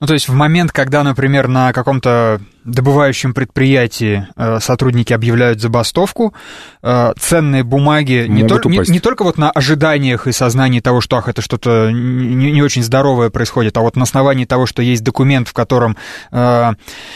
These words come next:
Speaker 1: э, прибыльность предприятия, вообще стоимость предприятия, м, о-, оценивается, там вот есть и этот параметр
Speaker 2: Да,
Speaker 1: тоже.
Speaker 2: да, да, да. Просто об этом мало кто-то зна-, к-, знает, но на самом деле, так сказать, это очень серьёзная,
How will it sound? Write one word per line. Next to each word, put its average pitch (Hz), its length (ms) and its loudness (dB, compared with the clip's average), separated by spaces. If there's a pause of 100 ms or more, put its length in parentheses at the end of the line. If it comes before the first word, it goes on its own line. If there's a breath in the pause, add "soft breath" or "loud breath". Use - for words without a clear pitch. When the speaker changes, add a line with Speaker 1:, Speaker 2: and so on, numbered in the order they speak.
(180 loud breath)
Speaker 1:
э, 131 200 -2
прибыльность 143 500 2
предприятия, 123 840 0
вообще 117 300 -2
стоимость 127 420 0
предприятия, 117 800 0
м, 101 800 -8
о-, 107 280 -2
оценивается, 190 540 0
там 160 140 0
вот 156 140 -2
есть 139 200 -2
и 135 40 2
этот 127 220 -2
параметр 117 440 0
Speaker 2:
Да, 123 60 0
Speaker 1:
тоже. 107 220 -2
Speaker 2:
да, 104 220 0
да, 95 160 -2
да. 87 180 -2 (960 loud breath)
Просто 123 280 2
об 127 100 2
этом 139 160 2
мало 143 200 2
кто-то 151 300 -2
зна-, 170 360 2
к-, 123 320 2
знает, 170 400 2
но 101 60 0
на 104 120 0
самом 139 240 -2
деле, 135 220 0
так - 100 -6
сказать, - 200 -2
это 113 160 0
очень - 260 0
серьёзная, 82 640 0